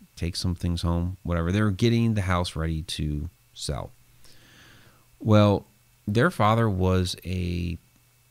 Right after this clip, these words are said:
amateur ham radio operator. It was his hobby. And so he had, like, all of his equipment set up in the basement.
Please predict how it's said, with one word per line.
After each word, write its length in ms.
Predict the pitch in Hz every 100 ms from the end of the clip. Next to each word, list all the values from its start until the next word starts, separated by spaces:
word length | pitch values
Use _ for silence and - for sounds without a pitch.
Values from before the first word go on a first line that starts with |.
| _ _
amateur 440 | 98 98 98 - 92
ham 360 | 85 90 90
radio 340 | 85 85 80 78
operator. 460 | 71 - 73 71
It 60 | 71
was 140 | 80
his 140 | 87 82
hobby. 440 | 80 82 69 50 -
And 120 | 82
so 400 | 85 80 80 78 -
he 240 | 101 98
had, 260 | 98 90 85
like, 160 | 73
all 160 | 90 101
of 60 |
his 100 | 92
equipment 340 | 87 - - 92
set 160 | -
up 120 | 95 -
in 80 |
the 40 | 87
basement. 540 | 87 85 - 85 82